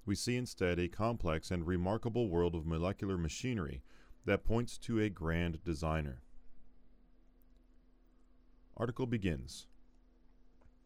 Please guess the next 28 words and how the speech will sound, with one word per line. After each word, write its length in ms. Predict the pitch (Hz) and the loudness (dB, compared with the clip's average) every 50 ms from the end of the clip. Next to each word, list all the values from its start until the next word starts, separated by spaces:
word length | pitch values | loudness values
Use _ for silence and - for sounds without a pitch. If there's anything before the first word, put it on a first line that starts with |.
| - - - - - - - - - - - - - - | -20 -20 -20 -20 -20 -20 -20 -20 -20 -20 -20 -18 -10 -2
Is 240 | 110 127 143 147 131 | 0 0 0 2 2
Darwinian 540 | 139 127 113 104 101 120 139 151 160 151 | 4 4 4 4 4 2 2 2 0 0
evolution 760 | 139 135 113 110 90 85 82 78 - - 87 82 85 85 82 85 - | 0 0 2 4 4 4 4 4 2 0 0 0 0 -2 -2 -4 -4
the 100 | 87 87 | -4 -4
established 580 | 82 - - 95 98 107 117 127 117 - - | -4 -2 -2 -2 -2 0 -2 -2 -4 -4 -8
fact 560 | - - - 98 82 76 76 - - - - - | -10 -2 0 2 2 2 0 -4 -6 -14 -20 -14
you 140 | - 85 98 | -6 -2 0
have 140 | 101 98 92 | 0 0 0
been 140 | 110 107 101 | -2 -2 0
told 300 | - - 123 123 120 113 | 0 0 2 2 2 0
it 120 | 120 113 | 0 0
is? 400 | 135 127 90 - - - - - - - - - - - - - - - - - - | 0 0 0 -2 -4 -8 -12 -12 -16 -18 -18 -20 -20 -20 -20 -20 -20 -20 -20 -12 -2
Or 180 | - 101 95 98 | 2 4 6 6
is 160 | 104 98 90 | 4 4 4
there 180 | 95 101 101 | 4 4 4
reason 380 | 95 90 95 98 92 101 110 104 | 4 4 2 2 2 0 -2 -4
to 80 | - 107 | -4 -6
doubt 440 | 101 87 107 104 90 78 69 - | -2 0 2 4 4 2 2 0
Darwin's 440 | - 85 82 82 80 80 85 82 - | 0 2 2 2 2 2 0 -2 -4
theory? 460 | - - 104 98 92 78 69 65 - - - - - - - - - - - - - - - - - - - - - - 101 | -2 0 2 2 2 0 -2 -4 -10 -12 -14 -16 -16 -20 -20 -20 -20 -20 -20 -20 -20 -20 -20 -20 -20 -20 -20 -20 -8 2 4
Many 160 | 104 120 139 | 4 4 4
discoveries 640 | 127 131 - - - 95 87 82 90 90 87 80 80 | 2 0 0 2 2 2 4 4 4 2 2 0 0
made 320 | 85 90 92 98 98 92 | 2 2 4 2 2 2
over 160 | 95 90 87 | 2 0 0
the 100 | 82 87 | -2 -2
last 340 | 85 87 90 92 92 - - | -2 0 0 0 0 0 -2
half 260 | - 98 98 107 110 | -2 0 0 -2 -2
century 580 | - - - 110 104 - - 76 71 71 71 | -4 -4 -2 -2 -2 -2 -4 -6 -6 -6 -8